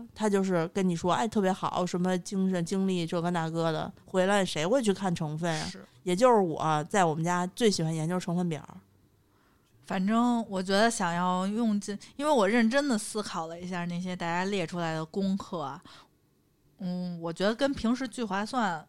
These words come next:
Speaker 2: 就是比聚划算合适一些，但是也还好，
Speaker 1: 嗯。
Speaker 2: 就是也没有说便宜到那种份儿上，
Speaker 1: 嗯。
Speaker 2: 就不像前两年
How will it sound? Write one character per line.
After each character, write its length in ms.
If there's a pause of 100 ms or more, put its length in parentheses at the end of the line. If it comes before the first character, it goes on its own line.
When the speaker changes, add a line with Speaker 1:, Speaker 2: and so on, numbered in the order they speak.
(120)
Speaker 2:
就 100
是 60
比 180
聚 140
划 160
算 180
合 340
适 260
一 80
些， 320 (320)
但 180
是 280 (760)
也 220
还 420
好， 300 (300)
Speaker 1:
嗯。 160
Speaker 2:
就 120
是 160
也 140
没 140
有 160
说 200
便 380
宜 20
到 460 (440)
那 100
种 120
份 200
儿 80
上， 140 (200)
Speaker 1:
嗯。 420
Speaker 2:
就 140
不 160
像 160
前 180
两 220
年 180